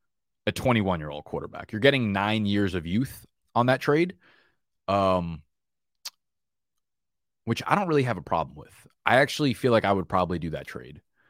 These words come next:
Oh, you've been offered Dak. Fuck. Okay. Actually, no, never mind. I would not, uh, I would not take that trade. I like the one oh four, one oh eight side.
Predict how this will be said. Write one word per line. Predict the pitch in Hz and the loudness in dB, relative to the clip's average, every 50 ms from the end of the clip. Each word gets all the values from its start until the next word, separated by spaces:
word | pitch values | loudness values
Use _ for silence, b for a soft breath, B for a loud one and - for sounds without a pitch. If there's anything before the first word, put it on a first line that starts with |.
| _ _ _ _ _ _ _ _ _ _ _ _ _ _ _ _ _ _ _ _ _ _ _ _ _ _ _ _ _ _ - | _ _ _ _ _ _ _ _ _ _ _ _ _ _ _ _ _ _ _ _ _ _ _ _ _ _ _ _ _ _ 2
Oh, | - 127 | 2 4
you've | 120 117 123 120 | 4 4 4 2
been | 143 120 | 2 2
offered | 90 104 113 110 - - 85 71 | 4 4 4 4 2 -2 -8 -6
Dak. | 80 73 71 - | -6 -6 -6 -6
Fuck. | - - 85 67 - - - | -6 -6 -6 -6 -6 -8 -10
Okay. | 104 - 92 80 76 78 - | -8 -6 -6 -6 -8 -6 -4
Actually, | - 117 113 - 139 135 123 113 | -2 -2 -2 -2 -2 -4 -4 -2
no, | 107 101 87 73 | 0 0 0 0
never | 78 85 98 95 92 | -2 -2 -4 -2 -2
mind. | 87 85 78 76 85 | -2 -4 -4 -2 -2
I | |
would | 95 98 98 | 0 0 0
not, | 90 85 85 82 80 - _ - | 0 0 0 -2 -4 -6 _ -4
uh, | 85 82 80 80 87 | -2 -2 0 0 2
I | 104 | 4
would | 107 98 | 4 4
not | 95 92 90 85 | 4 2 0 -2
take | - 92 71 | -4 -10 -10
that | - 78 | -10 -12
trade. | - - 73 - 73 - _ - | -12 -14 -14 -14 -16 -16 _ 0
I | 98 98 | 2 2
like | 101 104 101 95 | 4 2 2 0
the | - 95 | 0 -2
one | 95 95 | -2 -2
oh | 90 80 | -2 -2
four, | - 87 80 80 | -4 -4 -4 -4
one | 78 80 | -4 -4
oh | 78 73 | -6 -8
eight | 71 71 - | -10 -12 -12
side. | - 71 71 73 - | -12 -10 -10 -12 -12